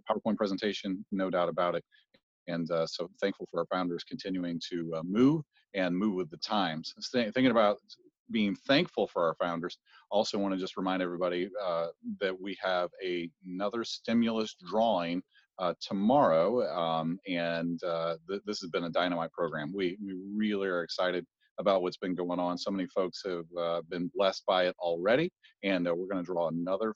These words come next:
five names tomorrow on Facebook Live. So make sure you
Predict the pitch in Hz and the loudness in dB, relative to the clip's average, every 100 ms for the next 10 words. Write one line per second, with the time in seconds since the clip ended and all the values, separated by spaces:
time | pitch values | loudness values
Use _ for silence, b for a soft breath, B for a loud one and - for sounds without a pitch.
0 | - 98 101 98 95 95 98 - 87 85 | 0 2 4 2 0 -2 -4 -8 -6 -2
1 | 87 95 110 127 127 85 80 - 95 - | 2 2 2 0 -2 -6 -6 -6 -6 -6
2 | - 82 87 113 139 - 98 90 92 - | -12 -4 0 2 0 -2 -2 -2 -2 -4
3 | 95 87 | -8 -8